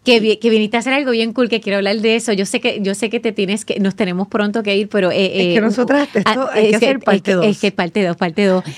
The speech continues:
Speaker 1: Este, pero qué chévere, eh, qué chévere lo que haces con Davidcito.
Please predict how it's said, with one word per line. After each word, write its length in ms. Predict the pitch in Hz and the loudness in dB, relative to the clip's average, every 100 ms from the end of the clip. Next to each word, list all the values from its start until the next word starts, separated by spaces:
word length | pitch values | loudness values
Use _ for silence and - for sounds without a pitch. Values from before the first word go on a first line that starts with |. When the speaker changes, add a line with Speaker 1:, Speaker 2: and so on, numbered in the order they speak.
| - - | -8 0
Speaker 1:
Este, 300 | 247 254 208 | 2 2 2
pero 240 | 226 214 | 2 2
qué 120 | 233 208 | 0 0
chévere, 840 | 254 226 233 254 269 262 247 214 | 2 2 4 4 4 4 2 2
eh, 720 | 226 214 196 185 180 180 180 - | 2 2 2 0 -2 -4 -6 -8
qué 100 | - | -4
chévere 320 | 214 240 220 233 | 0 2 2 2
lo 140 | 214 | 2
que 80 | 196 | 2
haces 220 | 175 220 | 0 -2
con 180 | 208 190 | -2 0
Davidcito. 680 | 170 170 - 180 165 160 | 2 0 0 -2 0 -4